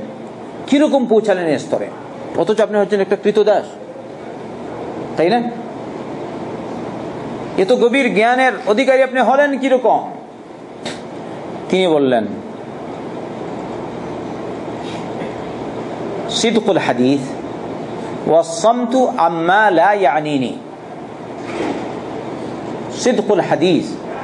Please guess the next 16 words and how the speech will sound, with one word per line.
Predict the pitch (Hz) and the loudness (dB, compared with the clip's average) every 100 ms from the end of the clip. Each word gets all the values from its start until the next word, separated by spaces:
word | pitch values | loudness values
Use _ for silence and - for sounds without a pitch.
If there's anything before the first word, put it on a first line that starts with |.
| - | 2
মানে | 143 156 | 4 4
সততা, | 131 156 139 135 139 113 - - | 2 0 2 2 2 0 -4 2
সৎ | 190 - | 2 2
কথা। | 160 - - - - - - - - - - - - - - - - - - - - - - - - - - - - - - - 135 - - - - - - - - | 0 0 -8 -12 -12 -12 -10 -10 -8 -8 -6 -6 -6 -6 -8 -8 -8 -8 -8 -8 -8 -8 -8 -6 -6 -6 -6 -6 -6 -6 -8 -6 -6 -6 -6 -8 -8 -8 -6 -6 -4
সৎ | - 165 - | 2 2 2
কথা | 160 127 | 2 4
আমি | 120 127 | 4 4
বলি | 127 107 92 - | 4 2 0 -2
সব | 117 | 0
সময়, | 113 95 - - - - - - - - - - - - - | -2 -2 -4 -8 -10 -8 -8 -6 -6 -6 -8 -8 -8 -6 -2
সত্য | 165 156 - | 0 0 2
কথা | 175 156 | 4 4
বলি। | 113 98 107 - - - - - - - - - - - - - - - - | 2 -2 -2 -6 -8 -8 -8 -8 -8 -6 -6 -6 -6 -8 -6 -6 -6 -4 2
আর | 143 | 2
আরেকটা | 139 180 226 226 240 | 4 4 4 4 4
হচ্ছে | 226 226 | 4 2